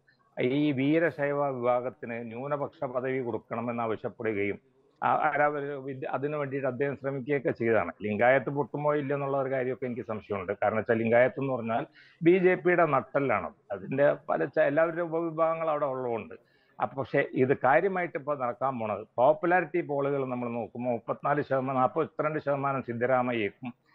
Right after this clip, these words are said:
എത്രയോ പുറകിലാണ് ബാക്കിയുള്ളവർ നിൽക്കുന്നത്. അപ്പോ ഈ ഇതൊരു, ഒരു political maneuvering, ഇതിൽ കുറേയേറെ ജനങ്ങളുടെ അസ്വസ്ഥതയും അതൊക്കെ നേ-, അഴിമതിയെ പറ്റിയിട്ടുള്ള കാര്യങ്ങളൊക്കെ ഉണ്ട്. പക്ഷെ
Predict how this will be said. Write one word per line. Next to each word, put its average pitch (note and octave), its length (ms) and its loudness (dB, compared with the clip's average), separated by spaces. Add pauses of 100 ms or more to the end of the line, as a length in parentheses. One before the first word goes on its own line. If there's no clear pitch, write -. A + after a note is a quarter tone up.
(220)
എത്രയോ F3 460 2
പുറകിലാണ് D#3+ 580 -2
ബാക്കിയുള്ളവർ C3 520 -6
നിൽക്കുന്നത്. G#2 680 -6 (440)
അപ്പോ F3+ 380 6
ഈ F3 320 8
ഇതൊരു, G#3 500 4
ഒരു E3+ 220 2
political F#3 640 0
maneuvering, C#3 720 -2
ഇതിൽ D#3 180 0
കുറേയേറെ F3 720 0
ജനങ്ങളുടെ D#3+ 560 0
അസ്വസ്ഥതയും D#3 800 -2
അതൊക്കെ D3+ 320 -2
നേ-, D3+ 160 0
അഴിമതിയെ D3+ 720 0
പറ്റിയിട്ടുള്ള D3+ 500 -4
കാര്യങ്ങളൊക്കെ C3 600 -2
ഉണ്ട്. G2 180 -6
പക്ഷെ - 220 -12